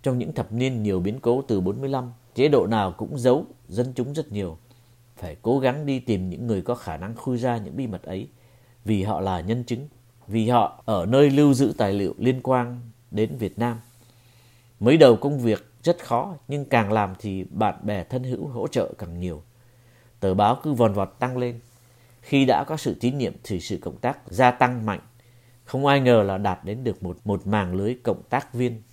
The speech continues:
rộng đến như vậy. Nhưng cũng phải nhấn mạnh là báo càng lên thì càng mệt,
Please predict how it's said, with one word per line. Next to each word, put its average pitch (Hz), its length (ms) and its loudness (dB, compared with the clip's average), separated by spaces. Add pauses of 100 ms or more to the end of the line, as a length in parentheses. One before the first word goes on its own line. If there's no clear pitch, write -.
rộng - 260 -8
đến 98 180 -8
như 117 100 -6
vậy. 95 200 -6 (680)
Nhưng 151 260 0
cũng 175 220 -6
phải 85 220 -4
nhấn 127 200 -6
mạnh 104 220 -4
là 98 280 -2
báo 107 300 2
càng 107 200 0
lên 127 400 0
thì 110 160 -2
càng 101 240 0
mệt, 95 140 -4